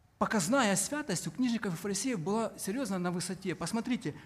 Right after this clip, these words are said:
они делали так, что люди им верили. Посмотрите, Христос в чём их обвиняет? Двадцать восьмой,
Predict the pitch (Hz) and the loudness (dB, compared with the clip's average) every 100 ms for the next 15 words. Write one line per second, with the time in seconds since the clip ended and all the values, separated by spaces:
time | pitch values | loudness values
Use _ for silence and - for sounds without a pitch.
0 | - - 185 247 208 214 208 - 302 262 | -16 0 4 4 6 4 4 0 0 0
1 | - 220 226 247 233 254 156 139 - - | 0 0 2 2 2 2 0 -2 -8 -18
2 | - - 190 240 262 277 175 220 208 285 | -20 -10 -2 0 2 2 2 0 0 0
3 | - 294 269 233 - 196 262 254 175 196 | 0 4 4 4 2 2 4 4 4 0
4 | 208 220 - 233 208 | -2 -2 0 2 0